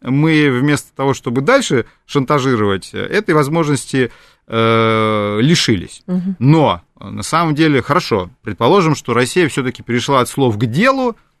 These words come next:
Speaker 1: и решила не угрожать, а как призывают нас многие депутаты и, и ряд лиц, принимающих решения,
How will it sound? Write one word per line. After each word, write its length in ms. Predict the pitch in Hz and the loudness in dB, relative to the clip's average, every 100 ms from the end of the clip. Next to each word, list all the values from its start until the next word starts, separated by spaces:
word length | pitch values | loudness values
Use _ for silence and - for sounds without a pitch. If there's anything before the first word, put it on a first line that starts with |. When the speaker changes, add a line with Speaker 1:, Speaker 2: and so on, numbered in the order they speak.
| _ | _
Speaker 1:
и 120 | 107 | 0
решила 300 | 120 123 160 131 | 0 2 2 4
не 120 | 131 | 2
угрожать, 500 | 123 135 160 214 240 | 2 2 2 0 0
а 60 | 147 | -2
как 160 | 147 | -2
призывают 500 | - 147 165 160 131 117 | 0 2 4 4 2 0
нас 340 | 107 104 - | -4 -4 -10
многие 560 | 110 104 135 123 101 98 | -4 0 2 2 0 -4
депутаты 1160 | 95 110 214 - 262 254 214 196 190 180 156 123 | -6 -8 -6 0 0 0 0 2 2 0 -2 -4
и, 360 | - 117 113 131 | -6 -6 0 2
и 40 | |
ряд 260 | 143 117 - | 4 2 0
лиц, 200 | 113 - | -4 -4
принимающих 560 | 113 113 113 107 117 | -4 -2 0 -2 -6
решения, 580 | 143 165 277 254 220 170 | -8 -8 -4 -2 0 -2